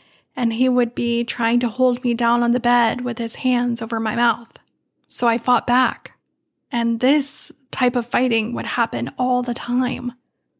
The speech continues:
This is also where we were fighting in the car, and I would try to stop it too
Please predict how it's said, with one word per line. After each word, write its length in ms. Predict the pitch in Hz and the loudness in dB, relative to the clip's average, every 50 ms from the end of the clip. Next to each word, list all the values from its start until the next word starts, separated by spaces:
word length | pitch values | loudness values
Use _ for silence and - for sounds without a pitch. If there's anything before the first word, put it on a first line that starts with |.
| _ _ _ _ | _ _ _ _
This 200 | - 269 - - | -2 0 0 0
is 140 | 226 - 247 | -2 0 2
also 720 | 240 240 262 254 - - - - - - - 254 - - _ _ _ _ | 2 2 2 2 2 0 0 -2 -2 -4 -6 -8 -10 -12 _ _ _ _
where 340 | 254 240 240 233 240 233 226 | 0 2 2 2 2 0 0
we 180 | 233 240 247 | 0 2 2
were 180 | 233 233 226 226 | 2 0 -2 -2
fighting 360 | - 240 226 233 233 233 233 | 0 -2 0 0 0 0 -2
in 80 | 233 233 | -2 -4
the 100 | 247 247 | -6 -6
car, 720 | - - 254 269 277 269 240 220 - - - 254 240 - _ _ _ - | -2 0 2 4 4 4 2 0 -2 -4 -6 -8 -8 -10 _ _ _ 0
and 140 | 269 240 233 | 2 2 4
I 60 | 220 | 2
would 120 | 226 226 | 2 0
try 220 | 214 - 220 208 220 | -2 -2 -2 -2 0
to 120 | 226 226 | 0 -2
stop 360 | - - - 233 233 233 - | -4 -2 -2 -2 -2 -2 -2
it 160 | 233 220 - - | -4 -4 -4 -4
too 500 | - 269 269 269 247 220 233 254 240 | 0 2 2 4 2 2 -2 -4 -10